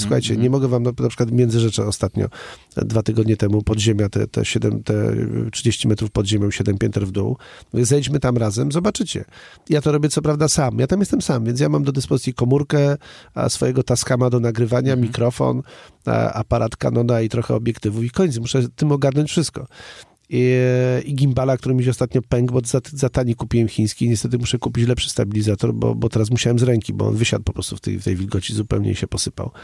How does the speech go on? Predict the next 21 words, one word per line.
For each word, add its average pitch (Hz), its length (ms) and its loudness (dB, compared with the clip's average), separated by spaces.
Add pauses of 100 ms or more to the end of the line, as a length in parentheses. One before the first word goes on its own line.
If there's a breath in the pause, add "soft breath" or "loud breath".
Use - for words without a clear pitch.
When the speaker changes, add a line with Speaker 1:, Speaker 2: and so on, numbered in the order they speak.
(380 loud breath)
Speaker 1:
Więc 113 180 0
trzeba 110 200 2
kupować 104 400 2
nie 107 100 4
plastikowe 104 520 0
podróby, 101 340 0
a - 20 2
jednak 101 220 2
metalowe, 101 380 0
mocniejsze 107 420 0
rzeczy. 110 160 -2
Też 104 140 2
nauczka 92 360 -2
taka 98 220 -6
dla 90 180 -4
mnie. 95 140 -6 (460 loud breath)
Ale 127 140 2
ja 131 80 2
próbuję 156 280 2
to 190 100 2
ogarniać. 190 520 -2